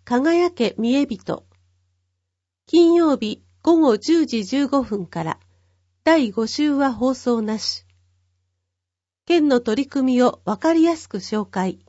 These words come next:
YouTubeでも配信します。三重県インターネット放送局で検索。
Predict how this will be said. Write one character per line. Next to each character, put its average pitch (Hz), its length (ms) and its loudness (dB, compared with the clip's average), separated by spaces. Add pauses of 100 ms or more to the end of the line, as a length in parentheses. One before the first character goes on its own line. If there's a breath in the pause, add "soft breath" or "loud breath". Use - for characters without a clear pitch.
(360)
YouTube 330 540 0
で 233 140 2
も 208 120 -4
配 185 220 -4
信 202 240 -6
し 190 180 -14
ま 185 140 -6
す。 - 260 -20 (1400)
三 277 160 4
重 349 100 4
県 240 380 -4
イ - 140 2
ン 339 80 2
タ 311 220 0
ー 302 40 2
ネ 294 120 2
ッ 294 40 -4
ト 285 240 -2
放 262 220 -4
送 233 240 -4
局 - 580 -10
で 247 300 -4
検 220 280 -4
索。 - 400 -10